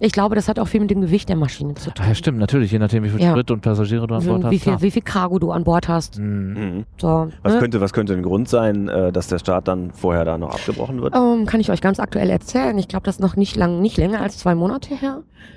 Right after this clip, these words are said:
Speaker 1: Ich saß auch grad in Frankfurt und hatte Briefing und, ähm, die, das Cockpit kam dann auch und meinte, ähm, ja, es ist, äh,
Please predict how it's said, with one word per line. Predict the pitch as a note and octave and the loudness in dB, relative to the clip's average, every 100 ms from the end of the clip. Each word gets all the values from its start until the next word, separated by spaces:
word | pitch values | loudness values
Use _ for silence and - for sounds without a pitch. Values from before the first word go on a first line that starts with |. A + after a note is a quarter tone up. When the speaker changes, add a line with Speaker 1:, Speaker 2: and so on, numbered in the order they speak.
| - | -4
Speaker 1:
Ich | G#3+ G3+ | -2 2
saß | G#3 A3+ | 2 2
auch | G#3+ | 0
grad | A#3+ - | 0 -2
in | G3 | -2
Frankfurt | - A#3+ - G#3 | -2 -2 -2 2
und | |
hatte | F#3+ G3 | 2 2
Briefing | - G#3+ - F4 | 0 2 2 0
und, | E4 A3+ A3 | 2 2 2
ähm, | A3 G#3 G3+ G3 G3+ - - - - - - A3+ | 2 2 2 -2 -4 -12 -18 -18 -20 -20 -6 2
die, | G#3+ G3 F#3 F3 - F#3 | 4 4 0 -4 -4 -4
das | G#3+ | 0
Cockpit | C4+ - B3 | 0 -2 -4
kam | - C4 | -2 -2
dann | A#3 | 0
auch | B3+ G#3+ | -2 -2
und | G3+ | 0
meinte, | G3 G3+ - | 0 0 -2
ähm, | A3 F#3+ F3 E3+ E3+ - - | -2 -2 -2 -6 -10 -18 -2
ja, | F3 C4+ | 0 2
es | E4 B3 | -2 -6
ist, | - - | -8 -6
äh, | G#3+ | -6